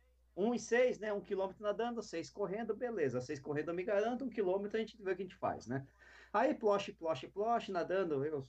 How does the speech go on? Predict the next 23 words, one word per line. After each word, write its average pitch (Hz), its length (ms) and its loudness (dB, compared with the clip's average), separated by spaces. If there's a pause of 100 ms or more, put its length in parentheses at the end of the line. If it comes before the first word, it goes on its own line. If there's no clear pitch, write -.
lentão, 139 500 4
né? 349 180 -4
Fiquei, - 260 -14 (240)
e 196 100 0
fiquei 254 220 2
pra 269 180 6
último, 226 400 2
fiquei, 254 240 -2
fiquei - 220 -2
pra 269 120 2
trás 180 300 4
mesmo. 117 220 -4
Pensei, 165 240 -6
"Não, 185 160 -2
vou 233 100 -10
ficar - 160 -6
pra 135 140 -4
trás 160 180 0
que - 60 -10
é - 20 -10
a - 20 -10
primeira 143 280 0
prova, 135 440 2